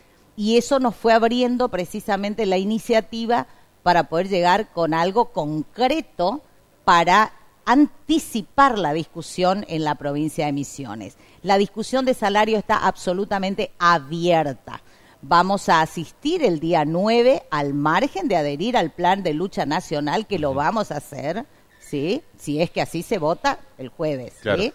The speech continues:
Speaker 1: Los otros gremios que son de la C G T, por ejemplo, este,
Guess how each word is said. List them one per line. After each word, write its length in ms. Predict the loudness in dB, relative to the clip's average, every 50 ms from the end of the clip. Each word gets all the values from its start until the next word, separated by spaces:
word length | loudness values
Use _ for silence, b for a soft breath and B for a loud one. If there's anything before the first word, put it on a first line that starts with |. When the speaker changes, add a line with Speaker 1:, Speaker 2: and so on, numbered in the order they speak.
| b b b b b _ -6
Speaker 1:
Los 200 | -6 -4 -2 -2
otros 300 | -2 0 0 0 0 0
gremios 580 | 0 0 0 0 2 0 0 0 0 -2 -6 b b b b b b -8
que 100 | -8 -6
son 240 | -4 -2 -2 -2
de 100 | 0 0
la 120 | 0 -2 -2
C 200 | -2 -4 -6 -4
G 200 | -4 -6 -6 -4
T, 160 | -2 -2 -2
por 180 | -2 -4 -6 -6
ejemplo, 680 | -6 -6 -6 -8 -8 -6 -6 -2 0 2 2 2 2
este, 440 | 0 -2 -6 -10 -14 -20 -20 -20